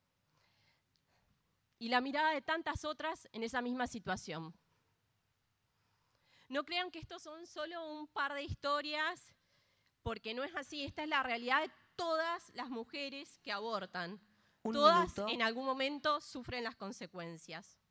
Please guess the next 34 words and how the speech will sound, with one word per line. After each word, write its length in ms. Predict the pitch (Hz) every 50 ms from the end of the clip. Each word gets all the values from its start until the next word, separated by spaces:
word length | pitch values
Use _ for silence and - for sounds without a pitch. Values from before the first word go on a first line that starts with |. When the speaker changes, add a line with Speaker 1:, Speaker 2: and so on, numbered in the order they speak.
| _ _ _ _ _ _ _ _ - - _ _ _ _
Speaker 1:
Se 180 | - - 247
habla 360 | 233 240 262 277 294 294 294
y 120 | 277 254 240
he 40 | 233
escuchado 440 | 277 - 262 247 - - 269 269
mucho 300 | 269 269 285 277 - 320
debatir 380 | 277 262 226 214 214 - 269 285 -
sobre 240 | - 254 226 208 208
cuántas 300 | 247 247 254 - 330 285
mujeres 600 | 254 240 - - 285 269 277 285 294 - - - - _ _
mueren 460 | - 233 247 285 294 277 254 240 233
por 140 | - 220 -
abortos 320 | 202 202 226 226 - 233 -
clandestinos. 880 | - 208 214 214 208 - - - 214 196 190 175 170 185 185 - - - _ _ - _
Yo 100 | - 254
les 120 | 262 277 285
digo 160 | 311 330 302
que 100 | 294 277
por 160 | 214 240 220
cada 200 | - - 320 330
una 180 | 330 349 349 320
que 120 | 269 269
muere 460 | 247 240 269 320 359 370 370 302 226 -
hay 140 | - 233 247
muchas 240 | 277 294 - 330
que 100 | - -
sobreviven, 800 | 247 - 262 220 214 208 214 262 302 339 381 330 277 233 220 196 - _ _ _ _ _ _ _ _ _ _ _
pero 120 | 226 214
están 220 | 202 - 254 254
muertas 520 | 269 269 277 294 320 320 320 - 330 330 339 - - _ _
en 200 | 226 220 214 214
vida, 480 | 208 269 285 254 202 180 170 180 - - _ _ _ _ _ _ _ _ _ _ -
están 400 | 220 - - 254 240 262 277 -
destruidas. 1160 | - 208 202 - - - - - 285 262 247 254 277 311 285 240 214 185 165 190 - - - -